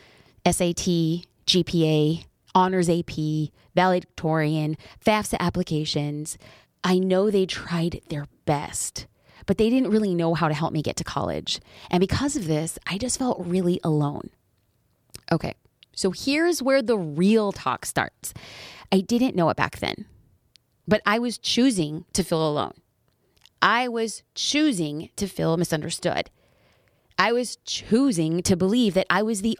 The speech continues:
only person who struggled with this. And I want to be very careful that you hear what I just said. I was making a choice. I could have easily have chosen to think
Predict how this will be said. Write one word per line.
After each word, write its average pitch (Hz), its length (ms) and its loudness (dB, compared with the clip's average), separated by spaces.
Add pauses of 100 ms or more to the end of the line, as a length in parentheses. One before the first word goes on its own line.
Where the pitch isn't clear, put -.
only 285 380 2
person 247 320 -2
who 214 80 0
struggled 214 380 0
with 156 100 -8
this. - 360 -6 (640)
And 208 100 0
I 220 80 2
want 254 220 0
to 285 60 0
be 302 140 2
very 233 280 0
careful 202 500 -2
that 165 140 0
you 196 140 -2
hear 233 440 0
what 214 140 0
I 180 100 0
just 165 220 0
said. - 240 -2 (760)
I 175 400 2 (200)
was 214 180 2
making 160 540 0
a 170 80 2
choice. - 640 -2 (840)
I 247 140 2
could - 140 -4
have 262 120 2 (280)
easily 247 640 2 (380)
have 208 200 2
chosen 247 540 2
to 185 80 -2
think 180 260 -2